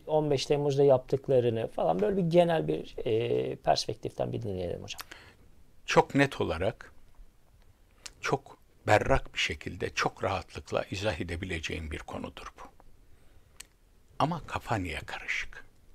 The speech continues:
Speaker 2: Çünkü Türkiye'mizin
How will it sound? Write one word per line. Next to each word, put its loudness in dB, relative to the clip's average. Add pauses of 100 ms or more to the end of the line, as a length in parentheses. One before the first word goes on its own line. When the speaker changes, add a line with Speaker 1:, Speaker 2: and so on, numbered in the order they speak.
(140)
Speaker 2:
Çünkü 4 (1600)
Türkiye'mizin -4